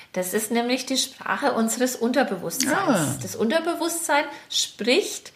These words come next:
Speaker 1: in Bildern und Symbolen.
Speaker 2: Das kommt mir sehr entgegen.
Speaker 1: Genau. Und wenn wir diese Sprache lernen, dann können wir natürlich auch mit unserem Unterbewusstsein kommunizieren und vielleicht auch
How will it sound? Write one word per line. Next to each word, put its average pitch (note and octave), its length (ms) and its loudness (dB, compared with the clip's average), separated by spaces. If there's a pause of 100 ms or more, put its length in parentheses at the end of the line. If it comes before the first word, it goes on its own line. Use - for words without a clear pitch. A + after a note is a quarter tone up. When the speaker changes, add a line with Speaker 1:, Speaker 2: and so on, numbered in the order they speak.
(100)
Speaker 1:
in F#3+ 260 -4
Bildern G#3+ 480 6
und G#3+ 140 2
Symbolen. F#3 680 0
Speaker 2:
Das D3+ 240 4
kommt G3+ 220 4
mir G#3+ 100 4
sehr A#3 200 4
entgegen. C4+ 480 4 (160)
Speaker 1:
Genau. C#4+ 280 6 (440)
Und G#3+ 260 4
wenn F#3 320 4
wir D4+ 260 8
diese E4+ 400 2
Sprache A#3+ 680 0 (180)
lernen, F3+ 540 0 (400)
dann E4+ 240 2
können D#4 380 -2
wir D4 180 2
natürlich C4 640 2
auch A3 160 2
mit A3+ 220 0
unserem A3 380 2
Unterbewusstsein G#3+ 960 2
kommunizieren F#3+ 960 0 (400)
und C4+ 280 4
vielleicht G3 800 0
auch G3+ 420 4